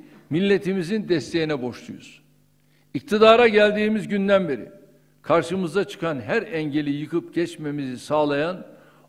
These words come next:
on beş Temmuz'da çıplak elleriyle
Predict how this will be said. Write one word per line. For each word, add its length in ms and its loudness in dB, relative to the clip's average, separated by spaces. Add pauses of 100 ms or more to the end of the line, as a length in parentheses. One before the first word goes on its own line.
on 260 4
beş 180 2
Temmuz'da 880 0 (140)
çıplak 440 -2
elleriyle 640 0